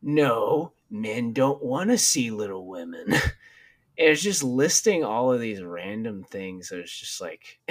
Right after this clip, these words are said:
<laughs> these are hang-ups you have that are just a detriment to yourself. Like, you're just depriving yourself of a good movie.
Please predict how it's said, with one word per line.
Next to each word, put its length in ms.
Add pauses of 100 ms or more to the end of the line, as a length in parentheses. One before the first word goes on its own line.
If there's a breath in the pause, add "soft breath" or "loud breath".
(140)
<laughs> 280
these 220
are 240 (160)
hang-ups 720
you 200
have 480
that 120
are 100
just 280
a 60
detriment 800
to 120
yourself. 840 (720 soft breath)
Like, 200
you're 140
just 340
depriving 720
yourself 560
of 120
a 80
good 240
movie. 460